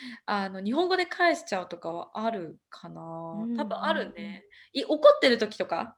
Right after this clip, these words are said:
Speaker 1: 不意に出ちゃう、
Speaker 2: ああ。
Speaker 1: ちゃう時はあるけど。でもさ、前から気になってたんだけどさ、関西、関西の人のさ、関西弁強ない？ <laughs> なんで、
Speaker 2: 強い、強い。 <laughs>
Speaker 1: <laughs> なんか
Speaker 2: 二十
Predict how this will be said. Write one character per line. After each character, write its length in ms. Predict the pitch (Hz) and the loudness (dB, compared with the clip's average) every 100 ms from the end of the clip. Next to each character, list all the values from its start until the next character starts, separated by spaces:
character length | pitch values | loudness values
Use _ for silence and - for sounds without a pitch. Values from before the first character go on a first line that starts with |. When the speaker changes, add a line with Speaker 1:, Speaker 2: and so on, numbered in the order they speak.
| _ | _
Speaker 1:
不 180 | - 349 | 0 2
意 80 | 392 | 4
に 140 | 381 | 2
出 100 | 349 349 | 0 2
ち 60 | |
ゃ 120 | 240 190 | 2 2
う、 20 | |
Speaker 2:
あ 180 | 214 202 190 | -2 -4 -10
あ。 60 | _ _ - | _ _ -12
Speaker 1:
ち 40 | |
ゃ 20 | 190 | -12
う 20 | |
時 200 | 202 196 | -10 -8
は 80 | 185 | -8
あ 20 | |
る 80 | 185 | -8
け 120 | 180 | -10
ど。 100 | 185 - - - - | -10 -12 -12 -4 4
で 60 | |
も 100 | 349 | 6
さ、 120 | 311 214 | 8 6
前 80 | 269 | 8
か 60 | 605 | 8
ら 60 | 659 679 659 | 10 8 8
気 40 | |
に 60 | 659 640 | 4 6
な 60 | |
っ 60 | 640 | 6
て 60 | 523 | 2
た 80 | 254 | 0
ん 40 | |
だ 80 | 240 | 2
け 80 | 214 | 2
ど 80 | 214 | 2
さ、 160 | 214 202 - 339 - | 2 0 -2 -10 -4
関 120 | 392 554 587 | 2 6 6
西、 560 | 587 587 571 571 554 - _ _ _ _ _ | 8 10 10 6 -2 -16 _ _ _ _ _
関 600 | - 659 659 640 370 302 | 6 8 8 6 6 6
西 40 | |
の 160 | 247 220 | 6 -2
人 220 | 220 247 | -2 0
の 120 | 208 | 0
さ、 180 | 202 202 | 0 -2
関 360 | - - 349 339 | 0 2 4 2
西 340 | 277 175 180 _ _ _ | 2 0 0 _ _ _
弁 260 | 214 269 247 | 2 2 2
強 260 | - 247 | 2 2
な 100 | 185 - | 2 -6
い？ 80 | - - - | -14 -20 -20
<laughs> 160 | _ | _
な 80 | 285 | 2
ん 40 | - | 2
で、 80 | - - | -6 -10
Speaker 2:
強 380 | - 403 392 240 | 6 8 8 6
い、 60 | |
強 280 | 349 269 247 | -2 0 2
い。 40 | 202 | 0
<laughs> 80 | 180 - _ - - _ - | -8 -12 _ -16 -16 _ -14
Speaker 1:
<laughs> 160 | 330 359 | -8 -6
な 80 | - | 2
ん 20 | |
か 140 | 233 - - 427 - _ _ _ _ _ | 2 2 0 0 0 _ _ _ _ _
Speaker 2:
二 120 | - | 6
十 80 | 480 | 8